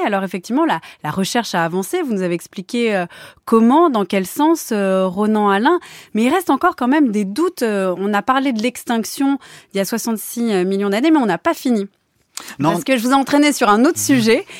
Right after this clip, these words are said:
Speaker 1: mais on n'a pas fini. On a parlé de la, de la météorite, mais finalement, avant de savoir ce qu'on va savoir dans des milliers d'années, il faut déjà revenir quand même à ces millions d'années en avant, dont, euh, le mystère, euh, n'est pas complètement, euh, levé.
Speaker 2: Non, et justement, so-,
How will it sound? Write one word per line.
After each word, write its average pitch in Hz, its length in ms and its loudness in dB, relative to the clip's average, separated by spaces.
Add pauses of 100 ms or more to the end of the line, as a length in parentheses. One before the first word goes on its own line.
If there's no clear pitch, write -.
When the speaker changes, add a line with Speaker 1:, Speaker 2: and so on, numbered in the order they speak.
(120)
Speaker 1:
mais 220 60 2
on 233 40 4
n'a 226 120 4
pas 349 160 2
fini. 285 260 4
On 240 100 2
a 214 120 0
parlé 247 440 2
de 190 140 0
la, 190 400 4
de 175 140 -4
la 185 160 0
météorite, 208 720 -2
mais 247 160 0
finalement, 269 440 2
avant 285 180 2
de 339 60 4
savoir 294 400 0
ce - 80 -16
qu'on 226 80 -6
va 202 120 0
savoir 214 280 -4
dans 185 140 -2
des 175 240 0
milliers 214 380 -2
d'années, 185 340 -2
il 254 80 -2
faut - 100 -6
déjà 208 260 -2
revenir 240 280 -4
quand 254 60 -4
même 247 120 -2
à 196 60 -4
ces 208 160 -2
millions 285 460 2
d'années 233 280 -2
en 190 140 -2
avant, 202 300 -2 (360)
dont, 285 320 2
euh, 180 160 2
le 185 160 -2
mystère, 254 540 -2
euh, 202 80 -2
n'est 180 100 -4
pas 226 140 -2
complètement, 240 680 -2
euh, 170 220 -2
levé. 196 320 -8 (560)
Speaker 2:
Non, - 220 -2
et 117 200 0
justement, 175 260 -6
so-, 139 120 -6